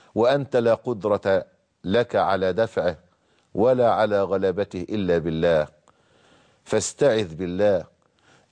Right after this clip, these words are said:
ارجع إلى الله. إن هذا الشيطان هو عدوك، وهو عدو أبيك آدم من قبل، كل همه أن يحول بينك وبين الجنة. ألم يقل من قبل: "رب بما أغويتني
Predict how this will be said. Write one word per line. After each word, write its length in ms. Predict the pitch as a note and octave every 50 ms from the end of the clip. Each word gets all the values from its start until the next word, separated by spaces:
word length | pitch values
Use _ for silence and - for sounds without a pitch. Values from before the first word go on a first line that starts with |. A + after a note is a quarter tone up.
| - D3
ارجع 340 | F3 E3+ D#3 B2 G#2 B2
إلى 260 | G#2 G#2+ A#2+ A#2+ A#2+ A2+
الله. 400 | A2 A2 B2 C3+ C#3 C3 G#2+ - _ _ _ _ _ _ _ _ _ -
إن 480 | C#3 C#3+ C#3 C3+ C3 B2+ A#2+ A2 G2 - - _ _ _ _ _ _ _
هذا 280 | - C#3+ E3+ D3+ D3+
الشيطان 580 | C#3+ - - - D#3+ D3+ C#3+ - F3 F3+ E3+ D3+
هو 160 | D#3 E3+ F3
عدوك، 640 | D#3 C#3 D#3 D#3 F#3 G3 F#3 E3 C#3 G#2+ - - -
وهو 200 | A#2+ D#3 E3+ F3+
عدو 360 | D3+ D#3 D#3+ F3+ F#3 F3 F3
أبيك 380 | D#3 D3 D#3+ D3+ G3 F#3 - E3+
آدم 340 | D#3 F3+ F#3 F3+ F#3 F3 F3
من 140 | F3 F3 D#3+
قبل، 340 | - G3+ G3+ F#3+ - - _ _ _ _ _ _ _ _ _ _
كل 260 | - B3 B3+ A#3+ A3
همه 440 | G#3+ E3 F#3+ F#3 D#3+ D3 C3+ B2 G#2+ - _ _ _ _ _ _ -
أن 120 | C#3 C#3 C3+
يحول 520 | C3+ B2+ - - D#3 D3+ C#3+ B2+ B2 A#2+
بينك 460 | G2 A#2+ B2 A#2+ A2 G2+ G2+ G2 -
وبين 380 | G#2 G2 F#2+ F2+ G2+ G2+ F#2+ F#2
الجنة. 580 | F2+ F2+ D#2+ - F#2+ F#2 F#2 F2 E2 D#2+ D#2+ - _ _ _ _ _ _ _ _ _ _ - D3
ألم 260 | E3 E3 D3+ C3+ C3+
يقل 460 | D3 D#3+ - - C3+ A#2+ G#2 F#2 D#2+ F2
من 200 | A2+ B2+ B2 A2+
قبل: 480 | - - C#3+ D#3+ D3+ A#2+ F#2+ F#2 D#2+ - _ _ _ _ _ _ A2+
"رب 260 | C3 E3 F3+ D3 B2
بما 480 | C#3+ C#3+ C3+ E3 F3 E3 D#3 D3+ C#3+
أغويتني 760 | D3 C3 B2 C3+ C#3 C#3 C3+ B2+ - E3+ F3+ D#3+ C#3+ A#2 F#2+